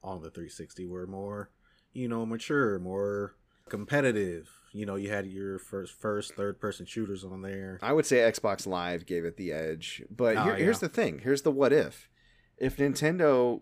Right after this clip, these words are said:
Speaker 2: was keeping the pace graphically and processing power-wise with Xbox,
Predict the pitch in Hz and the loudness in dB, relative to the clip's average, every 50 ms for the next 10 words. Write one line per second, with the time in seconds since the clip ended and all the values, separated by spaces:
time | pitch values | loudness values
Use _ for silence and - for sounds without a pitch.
0 | - - 104 117 117 110 101 - - - 139 135 - 123 113 107 104 - - 127 | -6 -4 0 2 2 2 2 -2 -6 -6 -6 -6 -4 -4 -6 -6 -6 -4 -2 -2
1 | 127 117 - - - 98 98 107 - - - - - 98 95 92 90 - - 104 | -2 -2 -2 -2 -2 0 0 0 0 -4 -6 -6 -4 -4 -4 -4 -4 -6 -8 -10
2 | 107 113 - - 98 - 98 90 - - 90 87 85 85 85 82 82 82 82 82 | -10 -8 -8 -8 -8 -8 -10 -10 -8 -6 -4 -4 -2 -4 -4 -4 -6 -6 -8 -8
3 | 82 80 - - - - 107 101 95 - - - 117 120 123 - - 87 82 85 | -8 -10 -10 -12 -6 -2 0 0 0 -2 -4 -4 -4 -4 -4 -4 -8 -8 -8 -8
4 | 80 - - | -8 -10 -12